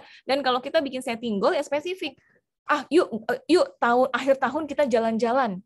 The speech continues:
ya. Ada orang yang ngomongnya, "Akhir tahun kita jalan-jalan." Ada orang yang ngomongnya, "Akhir tahun kita jalan-jalan ke Turki bersepuluh, ke sini, ke sini, ke sini." Nah, ya. Jadi harus lebih jelas gitu ya,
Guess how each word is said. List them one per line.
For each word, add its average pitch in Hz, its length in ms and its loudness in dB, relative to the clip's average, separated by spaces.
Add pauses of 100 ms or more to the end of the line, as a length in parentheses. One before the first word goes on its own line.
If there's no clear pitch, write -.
ya. 277 160 -6 (960)
Ada 254 360 2
orang 262 240 2
yang 311 160 -4 (120)
ngomongnya, 226 360 -6
"Akhir 302 200 -8
tahun 339 160 0
kita 370 200 -8
jalan-jalan." 262 600 0 (240)
Ada 254 280 -2
orang 339 280 -4
yang 330 80 -10
ngomongnya, 220 400 -4
"Akhir 285 320 -6
tahun 240 400 2
kita 330 240 -4
jalan-jalan 269 400 0
ke 254 120 -6
Turki 233 560 -6
bersepuluh, 269 1040 -2 (360)
ke 294 120 0
sini, 330 360 -4
ke 359 80 -8
sini, 330 240 -6
ke 320 120 -8
sini." 320 360 -2
Nah, 208 360 2
ya. 269 120 -2 (400)
Jadi 349 240 -4
harus 381 280 -2
lebih 302 240 -8
jelas - 400 -6
gitu 269 400 -6
ya, 277 160 2